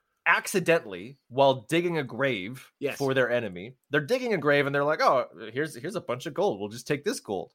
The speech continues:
Speaker 1: Then when they finally run into Vincent
Speaker 2: <laughs>
Speaker 1: Price,
Speaker 2: Yeah.
Speaker 1: Vincent Price says, "Oh, I also stumbled upon some gold while I was being chased by a bear."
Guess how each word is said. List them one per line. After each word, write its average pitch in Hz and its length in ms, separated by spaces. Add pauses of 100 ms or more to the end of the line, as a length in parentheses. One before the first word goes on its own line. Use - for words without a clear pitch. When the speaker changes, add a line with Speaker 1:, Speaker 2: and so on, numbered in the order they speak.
(500)
Speaker 1:
Then 226 360
when 190 500
they 175 180
finally 208 480
run 170 260
into 180 240
Vincent 143 460
Speaker 2:
<laughs> - 0
Speaker 1:
Price, - 380 (340)
Speaker 2:
Yeah. 226 280 (220)
Speaker 1:
Vincent 196 440
Price 220 280
says, 208 280 (220)
"Oh, 254 460
I 226 260 (120)
also 208 560
stumbled 156 480
upon 147 300
some 135 200
gold 110 340 (340)
while 247 320
I 233 80
was 220 200
being 170 320
chased 190 460
by 143 180
a 156 120
bear." 139 400